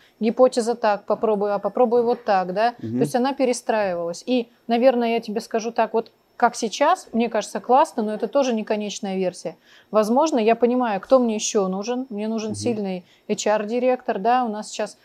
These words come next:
Speaker 1: появится, скорее всего, специалист по международному направлению. Я понимаю, что это тоже не конечный вариант. То есть когда-то у нас вообще был один человек в поддержке, у нас был один человек, который рисовал макеты,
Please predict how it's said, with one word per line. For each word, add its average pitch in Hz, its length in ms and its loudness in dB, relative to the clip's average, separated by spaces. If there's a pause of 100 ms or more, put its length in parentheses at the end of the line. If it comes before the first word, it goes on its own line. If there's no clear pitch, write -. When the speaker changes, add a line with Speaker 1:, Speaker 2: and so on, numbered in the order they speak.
(160)
Speaker 1:
появится, 220 440 2
скорее 226 360 0
всего, 190 460 -2 (100)
специалист 226 540 -4
по - 60 -8
международному 220 680 2
направлению. 233 560 -2 (240)
Я 226 80 0
понимаю, 247 260 0
что 294 140 -2
это 226 160 0
тоже 233 240 0
не 220 100 -4
конечный 214 460 -6
вариант. 190 340 -4 (320)
То 254 80 6
есть 247 180 2 (140)
когда-то 269 440 4
у - 20 4
нас 240 240 0
вообще 233 340 -2
был 220 160 2
один 220 240 0
человек 208 300 -2
в - 40 -20
поддержке, 240 540 -2
у 220 40 0
нас 214 200 -6
был 208 240 -2 (220)
один 214 260 0
человек, 220 300 0
который 214 280 -2
рисовал 214 440 -2
макеты, 254 640 -2